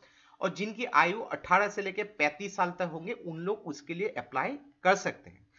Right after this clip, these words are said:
लेकिन देखिए, ये जो है, एक स्किल डेवलपमेंट प्रोग्राम है। इसमें जब आप, अ, कोई भी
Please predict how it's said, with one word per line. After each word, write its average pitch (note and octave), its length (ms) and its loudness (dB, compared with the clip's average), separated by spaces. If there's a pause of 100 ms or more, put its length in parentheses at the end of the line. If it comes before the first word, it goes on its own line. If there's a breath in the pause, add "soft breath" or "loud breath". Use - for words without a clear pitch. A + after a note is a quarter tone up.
(240 soft breath)
लेकिन C4 380 0
देखिए, G3 300 0
ये G#3+ 340 0
जो G3 200 -2
है, G#3+ 180 0
एक G3+ 220 -4
स्किल A3 520 -6
डेवलपमेंट D3 520 -2
प्रोग्राम B2 300 -6
है। G#3+ 360 -6
इसमें A3+ 640 -6
जब E3+ 200 -2
आप, E3+ 360 4
अ, - 200 -8
कोई F3 280 -4
भी F3+ 480 -8